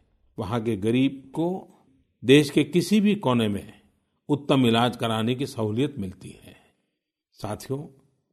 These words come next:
आप ये जानकर हैरान रह जाएंगे कि एक करोड़ लाभार्थियों में से अस्सी प्रतिशत लाभार्थी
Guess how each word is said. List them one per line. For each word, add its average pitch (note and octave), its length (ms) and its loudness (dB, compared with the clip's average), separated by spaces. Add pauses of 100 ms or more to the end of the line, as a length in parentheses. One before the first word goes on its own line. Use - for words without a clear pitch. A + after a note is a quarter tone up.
(200)
आप D#3+ 160 4
ये E3+ 100 10
जानकर F3+ 340 4
हैरान C#3+ 380 2
रह E3 200 2
जाएंगे A#2 520 2 (540)
कि - 180 -2
एक G3+ 440 6
करोड़ D3 380 4
लाभार्थियों A#2+ 600 0
में C3+ 160 -8
से F#2 240 -18 (500)
अस्सी A#3 440 2
प्रतिशत F3 600 -2
लाभार्थी B2 880 0